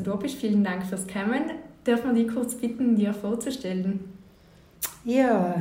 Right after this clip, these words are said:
Speaker 2: ich bin die Christa Ladurner, ich bin, äh, Soziologin, arbeite im Forum Prävention, sei schon seit ziemlich langer Zeit. Und habe davor, äh, zehn Jahre, äh, in einem Kinder- und Jugendwohnheim gearbeitet, von der Lestrada der Weg.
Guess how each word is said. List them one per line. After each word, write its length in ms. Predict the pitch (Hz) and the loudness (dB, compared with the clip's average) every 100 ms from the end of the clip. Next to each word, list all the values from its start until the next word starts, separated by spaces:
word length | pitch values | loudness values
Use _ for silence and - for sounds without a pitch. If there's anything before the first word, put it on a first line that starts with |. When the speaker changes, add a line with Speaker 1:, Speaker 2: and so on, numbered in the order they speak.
| 165 | -2
Speaker 2:
ich 120 | 185 170 | -2 -4
bin 220 | - 175 | 0 4
die 80 | 170 | 4
Christa 260 | 165 170 180 | 2 0 2
Ladurner, 360 | 170 294 359 | 2 4 4
ich 100 | 180 | 4
bin, 300 | 202 190 185 | 2 4 6
äh, 300 | 170 165 160 - | 8 6 6 0
Soziologin, 880 | 185 175 185 170 208 285 339 - - | -2 -2 2 4 6 4 4 2 0
arbeite 340 | 180 160 160 170 | 0 0 0 0
im 80 | 170 | 0
Forum 320 | - 165 165 | 0 2 4
Prävention, 760 | - 165 160 - 202 302 349 - - - - - - - | 4 4 4 2 4 4 4 0 -10 -16 -20 -20 -20 -8
sei 200 | - 185 | -2 0
schon 240 | - 190 | 0 -2
seit 300 | 185 175 165 | 0 -2 -4
ziemlich 300 | 208 208 180 | -2 -2 0
langer 260 | 175 160 156 | 4 4 4
Zeit. 420 | - 165 262 - - - - - _ - | 0 0 0 -2 -10 -16 -20 -20 _ -2
Und 240 | 202 185 | 0 4
habe 160 | 190 185 | 6 6
davor, 640 | 175 - 185 208 208 214 190 175 170 175 | 6 2 4 6 4 2 0 0 2 0
äh, 20 | |
zehn 300 | 180 202 185 | -2 0 2
Jahre, 380 | 180 170 185 240 - - | 4 4 2 -2 -4 -8
äh, 320 | 180 170 165 | -2 0 2
in 60 | 165 | 4
einem 100 | 170 | 4
Kinder- 240 | 185 190 | 4 4
und 160 | 180 165 | 4 4
Jugendwohnheim 680 | 202 269 285 240 220 220 214 | 4 4 4 2 0 0 0
gearbeitet, 480 | 208 202 208 - - | 0 0 -2 -4 -6
von 120 | 165 | 0
der 120 | 165 | 0
Lestrada 460 | 160 - - 165 170 | 2 -2 0 2 4
der 180 | 165 | 4
Weg. 320 | 160 208 - | 2 0 -2